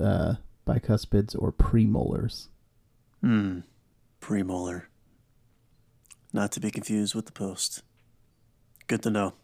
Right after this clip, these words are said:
Speaker 1: You have a first premolar and a second premolar, or first bicuspid and second bicuspid. Which I
Speaker 2: Now, I don't
Speaker 1: believe
Speaker 2: have the best
Speaker 1: is all
Speaker 2: memory.
Speaker 1: those. Huh?
Speaker 2: But getting back to the tooth fairy situation,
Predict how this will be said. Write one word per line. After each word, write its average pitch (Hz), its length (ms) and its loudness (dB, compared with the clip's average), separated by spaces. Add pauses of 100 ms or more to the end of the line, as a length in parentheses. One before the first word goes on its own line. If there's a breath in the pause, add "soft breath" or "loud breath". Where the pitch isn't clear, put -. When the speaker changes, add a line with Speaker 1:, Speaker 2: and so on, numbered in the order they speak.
(200)
Speaker 1:
You - 60 2
have - 120 -4 (160)
a 117 60 0
first - 480 2
premolar 104 460 4
and 95 100 -2
a - 40 0
second - 380 -2
premolar, - 720 0
or - 340 -4
first - 360 0
bicuspid 76 560 -2
and - 160 -8
second - 360 -12
bicuspid. - 580 -10 (1900)
Which - 140 -12
I - 20 -4 (100)
Speaker 2:
Now, - 100 4
I 165 80 8
don't 202 60 10
Speaker 1:
believe 185 40 10
Speaker 2:
have 147 80 8
the 123 80 0
best 117 280 6
Speaker 1:
is 117 60 2
all 107 80 4
Speaker 2:
memory. 92 260 -4
Speaker 1:
those. - 300 -8 (1080)
Huh? 135 120 6
Speaker 2:
But - 100 -4
getting 127 200 2
back 110 220 4
to 110 60 -2
the 104 60 2
tooth 123 240 0
fairy 98 260 2
situation, 98 760 -2